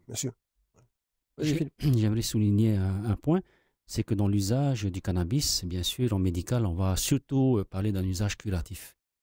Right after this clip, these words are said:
Speaker 3: Voilà. Euh, on, le T H C, la prin-, principale propriété du T H C, c'est un ana-, analgésique. Il va venir, euh, soulager une douleur. Alors que dans une consommation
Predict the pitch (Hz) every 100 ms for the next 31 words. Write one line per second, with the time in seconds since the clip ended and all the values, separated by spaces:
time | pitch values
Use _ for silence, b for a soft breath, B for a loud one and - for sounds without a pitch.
0 | _ - 82 92 _ 117 92 92 104 95
1 | 92 90 - 95 - - 110 95 87 87
2 | - - - 92 - - 104 - 107 95
3 | 90 87 90 90 - 110 98 92 101 -
4 | - 104 98 95 87 92 _ _ _ _
5 | _ 120 101 95 101 101 92 - - 104
6 | 92 90 92 90 95 92 85 82 - _
7 | _ _ _ _ - 110 107 107 - -
8 | 101 98 98 98 104 101 101 - 98 92
9 | - - 110 107